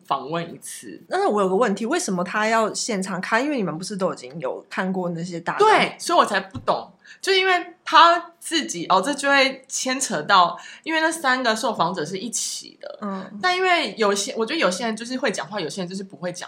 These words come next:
Speaker 1: 话。
Speaker 2: 嗯。
Speaker 1: 然后后来偏偏那受访者的移动速度不一样，
Speaker 2: 嗯。
Speaker 1: 然后他就不爽，他不想要他们没有三个人都出现在画面上，所以他就把我喊卡，叫我重-，重来一次。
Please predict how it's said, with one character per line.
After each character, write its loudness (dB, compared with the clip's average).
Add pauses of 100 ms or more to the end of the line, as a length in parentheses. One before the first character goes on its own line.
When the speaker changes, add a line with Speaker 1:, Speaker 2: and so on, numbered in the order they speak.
(100)
Speaker 1:
话。 -6
Speaker 2:
嗯。 -6 (300)
Speaker 1:
然 4
后 2
后 0
来 2 (220)
偏 -6
偏 -4
那 0
受 -2
访 0
者 -2
的 -6
移 -10
动 -2
速 -8
度 -8
不 -8
一 -16
样， -4 (200)
Speaker 2:
嗯。 -4
Speaker 1:
然 6
后 6
他 2
就 -8
不 -8
爽， -6
他 0
不 -8
想 -6
要 0
他 -2
们 -4 (140)
没 -4
有 -2
三 -2
个 -2
人 -6
都 -4
出 -12
现 -10
在 -6
画 -6
面 -16
上， -8
所 -12
以 -6
他 -4
就 -6
把 -4
我 -4
喊 -12
卡， -14 (260)
叫 -2
我 0
重-， -10
重 -12
来 -6
一 -16
次。 -20